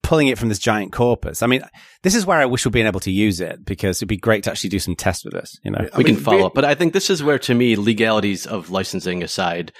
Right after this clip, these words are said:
Speaker 2: Yeah.
Speaker 3: this is a, a
Speaker 2: Separate issue.
Speaker 3: pretty disappointing product from my perspective to come out of a company like this, uh, on so many axes that I'm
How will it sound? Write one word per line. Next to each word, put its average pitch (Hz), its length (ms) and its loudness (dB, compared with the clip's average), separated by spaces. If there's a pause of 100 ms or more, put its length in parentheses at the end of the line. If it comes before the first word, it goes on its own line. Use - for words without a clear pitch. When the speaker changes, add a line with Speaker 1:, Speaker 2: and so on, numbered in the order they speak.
(340)
Speaker 2:
Yeah. 156 100 4
Speaker 3:
this 135 140 4
is 131 240 0
a, 127 120 2 (120)
a 135 80 2
Speaker 2:
Separate 78 240 0
issue. - 120 -16 (340)
Speaker 3:
pretty 165 600 4 (720)
disappointing 110 680 0
product 95 500 -2
from - 280 -2
my 92 120 2
perspective 98 560 -2
to 98 80 -4
come 101 260 0
out 98 200 0
of 101 100 -4
a 104 40 -4
company 113 340 0
like 120 180 0
this, - 260 -2
uh, 104 220 -4
on 101 220 -2
so 110 320 0
many 147 240 2
axes 151 380 0
that 110 120 2
I'm 101 160 -2